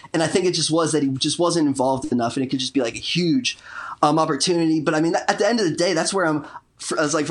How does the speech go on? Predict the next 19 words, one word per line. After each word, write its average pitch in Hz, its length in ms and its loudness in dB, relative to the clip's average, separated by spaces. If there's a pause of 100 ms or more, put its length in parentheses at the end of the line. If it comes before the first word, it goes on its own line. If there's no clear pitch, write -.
a 139 60 0
betting 185 320 0
standpoint, 147 480 0
I'm, 143 220 -2
you 147 120 0
know, 139 140 0
start 160 340 0
Cam, 160 260 0
McCaffrey, 151 520 0
D 165 140 -2
J 151 160 0
Moore, 143 280 0
Olsen, 147 320 -2
they're 143 120 0
all 160 80 0 (200)
fine. 123 240 -2 (500)
Um, 123 400 2 (140)
you 156 100 4
know, 131 100 2